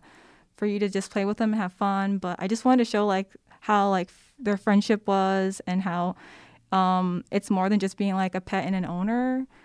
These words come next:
Like, they love each other and, um, they do everything together. So I'm really excited to, like, explore more with that.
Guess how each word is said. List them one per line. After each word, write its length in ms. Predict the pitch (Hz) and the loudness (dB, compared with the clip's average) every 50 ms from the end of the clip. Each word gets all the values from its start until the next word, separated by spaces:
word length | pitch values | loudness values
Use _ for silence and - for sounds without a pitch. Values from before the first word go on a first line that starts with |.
| _ _ _ | _ _ _
Like, 180 | - 185 185 180 _ _ | -4 -4 -4 -6 _ _
they 120 | - 190 | -4 -2
love 200 | 190 190 196 202 | 0 0 0 0
each 140 | 208 196 - | -2 -2 -2
other 540 | 208 196 196 196 196 196 196 196 190 196 - - | -2 0 0 0 0 0 -2 -2 -2 -4 -4 -4
and, 420 | 175 180 180 180 175 180 180 - - | -4 -2 -2 -2 -2 -4 -4 -4 -6
um, 180 | - 175 180 175 | -6 -6 -2 -2
they 100 | 208 208 | 0 0
do 120 | 220 214 | 2 2
everything 360 | 196 190 196 214 - 254 254 | 0 0 0 0 2 2 0
together. 540 | 262 - 262 277 277 269 277 269 269 269 269 | 0 0 -2 -2 -2 0 0 -2 -2 -2 -4
So 480 | 262 - - - 196 196 190 190 190 - - - - - - - - - | -6 -8 -6 -6 -4 -2 -2 -4 -6 -8 -10 -18 -20 -20 -20 -20 -6 -2
I'm 80 | 220 233 | 2 2
really 160 | 254 269 302 | 4 4 2
excited 340 | 285 269 - 240 240 247 247 240 | 0 2 2 4 4 6 4 4
to, 60 | 226 | 2
like, 180 | 208 202 208 | 2 0 -2
explore 480 | 208 - - - - 220 214 214 208 208 | -4 -8 -14 -8 -4 -2 0 0 2 0
more 380 | 208 202 190 185 185 190 196 202 | 0 0 -2 -2 -4 -4 -2 -2
with 200 | 214 220 214 - | -2 -4 -4 -4
that. 440 | 233 226 233 240 233 233 233 240 | -4 -2 -2 -2 -2 -4 -4 -6